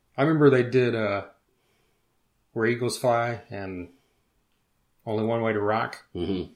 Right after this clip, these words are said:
Speaker 1: And I feel like something else one time
Speaker 2: Uh,
Speaker 1: it was,
Speaker 2: they,
Speaker 1: um,
Speaker 2: they did, uh,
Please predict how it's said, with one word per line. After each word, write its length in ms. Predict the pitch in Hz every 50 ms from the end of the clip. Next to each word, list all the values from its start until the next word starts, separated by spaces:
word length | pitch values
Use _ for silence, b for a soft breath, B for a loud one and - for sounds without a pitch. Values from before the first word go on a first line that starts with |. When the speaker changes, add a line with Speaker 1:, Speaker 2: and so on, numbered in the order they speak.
| _
Speaker 1:
And 80 | - 107
I 40 | 98
feel 180 | - - 139
like 160 | 135 117 110 -
something 340 | - - 123 110 - 123 120
else 200 | 120 113 - -
one 160 | 104 98 95
time 180 | - - 104 95
Speaker 2:
Uh, 140 | 98 101
Speaker 1:
it 40 | 104
was, 160 | 98 92 87
Speaker 2:
they, 60 | 101 107
Speaker 1:
um, 200 | 98 95 92 - - _
Speaker 2:
they 340 | 85 82 101 90 90 95 98
did, 200 | 127 127 127 123
uh, 360 | 123 117 113 107 95 92 87